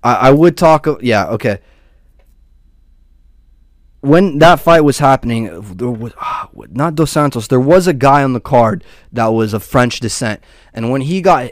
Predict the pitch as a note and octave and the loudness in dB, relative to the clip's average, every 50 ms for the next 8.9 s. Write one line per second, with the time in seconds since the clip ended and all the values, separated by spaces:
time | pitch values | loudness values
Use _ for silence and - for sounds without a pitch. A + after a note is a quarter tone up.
0 | - _ - - - D3 C#3+ C3+ B2 - G2+ A#2 A2 A2+ A2 G#2 G#2+ G#2 _ _ | -16 _ -14 -6 0 2 2 2 2 -2 -8 -10 -8 -6 -6 -6 -8 -10 _ _
1 | _ _ - - A#2+ A#2+ A#2 B2+ B2+ C3 C3+ C#3 C#3+ C#3+ C3+ A#2 A2+ A#2 A#2+ B2 | _ _ -14 -12 -10 -10 -10 -10 -8 -4 -4 -2 -2 -4 -6 -8 -12 -10 -6 -4
2 | C3 C3 B2 B2 A#2+ A2+ F2+ _ _ _ _ _ _ _ _ _ _ _ _ _ | -2 -2 -2 -4 -8 -10 -12 _ _ _ _ _ _ _ _ _ _ _ _ _
3 | - - C#3+ C3 B2 B2 B2 A#2+ A#2 A2+ A#2 A#2+ A#2 A2+ A2+ A#2 A#2 B2 B2 A#2+ | -8 -2 0 2 2 2 2 2 0 0 0 -2 -2 -2 -4 -4 -4 -4 -4 -6
4 | A2 _ _ - - C3 C3 G#3 A3+ G#3+ G#3+ G3 G3+ E3+ A#2+ G2 - - D3 D#3 | -8 _ _ -10 -8 -6 -4 -4 -4 -4 -2 0 0 0 0 -2 -4 -2 0 0
5 | - - _ _ _ _ - - A2+ B2 - E3+ E3 D3+ D3 C3+ A#2+ C3 C3+ C3 | 0 -2 _ _ _ _ -12 -8 -8 -4 -4 -4 -4 -2 -4 -6 -4 -4 -6 -6
6 | A#2 A#2 B2 - - C3+ C3 B2 A#2 A2+ A#2 A#2 A#2+ A#2 A#2+ - _ _ _ _ | -6 -8 -10 -6 -2 -2 0 0 0 0 0 0 0 -2 -4 -8 _ _ _ _
7 | _ _ _ _ _ _ _ _ _ _ _ _ _ _ - - A2 A2+ A2 A2+ | _ _ _ _ _ _ _ _ _ _ _ _ _ _ -12 -10 -6 -4 -4 -4
8 | A2 - - A2+ A2 - A#2+ A2+ A2 G#2 A2+ A#2 A2+ A2+ A2 A2 A2 G#2 | -4 -4 -6 -6 -6 -6 -6 -8 -6 -6 -4 -4 -2 -2 -2 -4 -6 -8